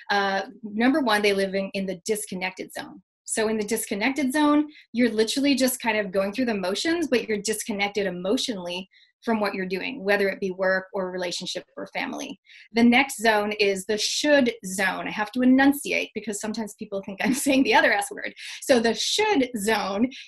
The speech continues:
is where you feel like you're driven by duty and obligation.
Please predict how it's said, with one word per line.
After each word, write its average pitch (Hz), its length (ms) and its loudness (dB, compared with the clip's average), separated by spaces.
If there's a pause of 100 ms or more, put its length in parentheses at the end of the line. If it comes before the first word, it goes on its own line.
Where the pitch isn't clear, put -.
(100)
is 226 280 4
where 214 400 4
you 254 220 4
feel 220 380 -2
like 185 260 0
you're 247 240 0
driven 226 460 -2
by 415 140 4
duty 220 520 -2
and 208 160 -10
obligation. 180 840 -10